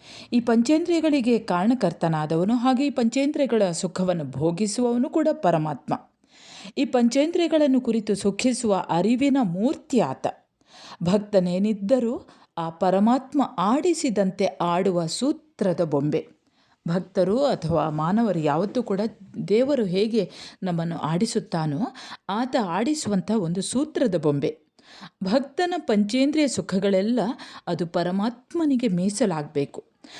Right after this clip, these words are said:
ಪರಮಾತ್ಮನ ಇಂದ್ರಿಯಗಳು, ಪರಮಾತ್ಮನ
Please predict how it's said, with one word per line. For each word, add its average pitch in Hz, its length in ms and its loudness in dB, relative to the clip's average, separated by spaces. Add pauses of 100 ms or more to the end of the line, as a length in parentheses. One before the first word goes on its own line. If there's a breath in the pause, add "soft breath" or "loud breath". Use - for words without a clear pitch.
(160 loud breath)
ಪರಮಾತ್ಮನ 254 800 0 (1400 soft breath)
ಇಂದ್ರಿಯಗಳು, 254 640 4
ಪರಮಾತ್ಮನ 254 800 2